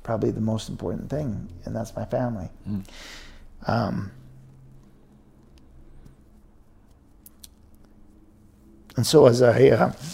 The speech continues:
Speaker 1: <clears throat>
Speaker 2: Yeah.
Speaker 1: so as I sat there at the top of the floor of the
Speaker 2: In,
Speaker 1: Fairm-
Speaker 2: in Edmonton, in, in,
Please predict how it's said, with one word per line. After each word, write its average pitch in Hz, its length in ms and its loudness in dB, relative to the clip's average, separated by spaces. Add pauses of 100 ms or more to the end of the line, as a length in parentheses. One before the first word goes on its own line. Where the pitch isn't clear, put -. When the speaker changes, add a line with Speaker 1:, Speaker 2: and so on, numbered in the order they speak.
(280)
Speaker 1:
<clears throat> 202 240 4 (3000)
Speaker 2:
Yeah. 80 240 -2 (640)
Speaker 1:
so - 180 8
as 160 100 10
I 135 100 12
sat 202 340 12
there 175 180 12
at 151 120 10
the 123 340 8 (680)
top - 320 4
of 131 60 2
the 127 100 2
floor 143 640 6
of 127 300 2
the 113 320 4
Speaker 2:
In, 120 100 2
Speaker 1:
Fairm- 131 360 4 (240)
Speaker 2:
in 120 160 6
Edmonton, 110 500 0
in, 117 400 6
in, 107 260 4